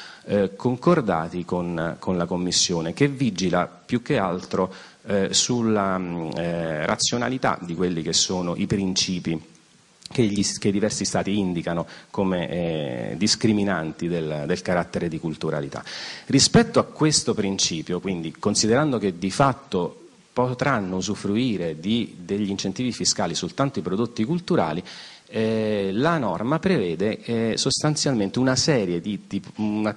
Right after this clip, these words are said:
mm, quattro, a quan-, perlomeno quattro tipologie di prodotti, le possiamo vedere nella pro-, nel prossimo lucido,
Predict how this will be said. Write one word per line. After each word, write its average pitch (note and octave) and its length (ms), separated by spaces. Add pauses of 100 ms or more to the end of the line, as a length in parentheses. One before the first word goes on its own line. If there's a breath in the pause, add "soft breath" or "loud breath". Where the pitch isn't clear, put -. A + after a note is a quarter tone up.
mm, G#2 440 (140)
quattro, A2+ 520
a F#2+ 120
quan-, A#2 300
perlomeno A#2+ 440
quattro C#3 360
tipologie G2 440
di F2+ 100
prodotti, F2 420
le D#2 60
possiamo F2 340
vedere G2+ 320
nella F2 160
pro-, E2+ 260
nel F#2 180
prossimo F#2 500
lucido, D#2+ 680